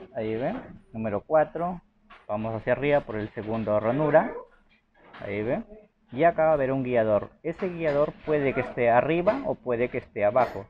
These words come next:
Si está hacia abajo, con la volante de la parte de acá, con esta volante, lo vamos a mover ahí, ve. Ahí. Y ahí va a aparecer el guiador en la parte de arriba.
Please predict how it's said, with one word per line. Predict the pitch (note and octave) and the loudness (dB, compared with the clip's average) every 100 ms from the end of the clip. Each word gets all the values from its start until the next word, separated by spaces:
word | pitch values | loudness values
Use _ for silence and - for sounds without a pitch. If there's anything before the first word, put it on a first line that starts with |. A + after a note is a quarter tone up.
| - | -6
Si | A2+ | -6
está | A2 - D3 | -4 -2 -2
hacia | - F#3 | -2 -2
abajo, | D3 B2+ - D#3+ - - - _ - | 2 2 0 -12 -16 -18 -20 _ -6
con | C3+ D3+ | -4 2
la | D#3+ | 2
volante | E3+ F3 C3 C3+ D3+ D3+ | 4 2 2 -2 -4 0
de | |
la | B2 | 0
parte | - G#2+ A#2+ | 2 -2 -2
de | C3 | -4
acá, | C3+ C3 C3+ - - - _ - | -2 -2 -2 -4 -14 -20 _ -18
con | G#2 | -8
esta | G2+ - | -8 -6
volante, | B2+ C#3 C3+ B2 D#3 A#3+ - _ _ _ _ | -6 -2 -2 -2 -6 -10 -14 _ _ _ _
lo | A#2 A2+ | -6 -4
vamos | A2+ A#2+ | -2 -4
a | A#2+ | -6
mover | G#2+ G#2 F#2+ | -4 0 0
ahí, | F2+ | -2
ve. | E2+ - _ _ _ _ _ | -6 -14 _ _ _ _ _
Ahí. | - _ _ _ _ _ - | -20 _ _ _ _ _ -8
Y | A#2 | -2
ahí | A2+ C3+ D3+ _ A#2+ | 0 0 -4 _ -4
va | |
a | G#2+ | -2
aparecer | A2+ G#2+ - A2 | 0 -2 -2 -4
el | G#2+ | -4
guiador | G#2+ G2+ G#2 | -2 0 0
en | G#2 | 0
la | G2 | -2
parte | G2 - | -4 -4
de | F#2+ | -6
arriba. | F#2 F2+ | -4 -6